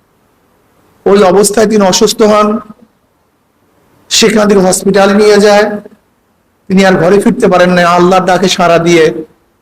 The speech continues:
দুনিয়ার থেকে বিদায় হয়ে গেছেন। আসলে দেখেন, যদিও কলেজের ছাত্র ছিল, কিন্তু আজকে আমি সংক্ষিপ্তভাবে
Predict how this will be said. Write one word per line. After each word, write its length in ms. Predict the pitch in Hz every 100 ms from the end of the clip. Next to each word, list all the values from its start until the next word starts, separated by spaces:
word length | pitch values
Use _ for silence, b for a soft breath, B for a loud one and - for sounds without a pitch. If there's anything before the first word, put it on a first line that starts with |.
| _
দুনিয়ার 380 | 147 175 185 190
থেকে 140 | 185
বিদায় 300 | 151 156 165
হয়ে 200 | 156 160
গেছেন। 360 | 135 131 147 127 135 _ _ _ _ _ _ _ _ _ _ -
আসলে 300 | 202 247 220
দেখেন, 560 | 190 190 233 233 220 - - - _ _ _ _ _ _ _ _ _ _ _ _ _
যদিও 280 | 160 214 233 240
কলেজের 320 | 220 214 247
ছাত্র 360 | 262 226 - 214
ছিল, 340 | 208 190 127 - _ _ _ _ _ _ _ _ _ _ _
কিন্তু 180 | 196 190
আজকে 680 | 190 190 - 208 196 190 196 - _ _ _ _ _ _ _ _
আমি 140 | 180 196
সংক্ষিপ্তভাবে 1040 | 180 196 196 - 233 233 208 185 160 117